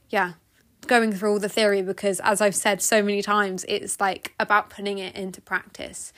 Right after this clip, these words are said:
And if you're like me and learn by doing, you know, it is the best way to learn.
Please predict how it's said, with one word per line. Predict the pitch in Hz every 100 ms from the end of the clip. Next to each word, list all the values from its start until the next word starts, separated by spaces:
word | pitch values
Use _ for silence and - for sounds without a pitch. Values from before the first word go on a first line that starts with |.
| - - -
And | 208 196
if | 208
you're | 208
like | 202 202 -
me | 226 196 190 202 -
and | 202 190
learn | 190 190
by | 180 190
doing, | 185 196 185 180 196 185 -
you | 208
know, | 190 180
it | 202
is | 208 175
the | 185 190
best | 196 180 - -
way | 180 185
to | -
learn. | 190 202 254 320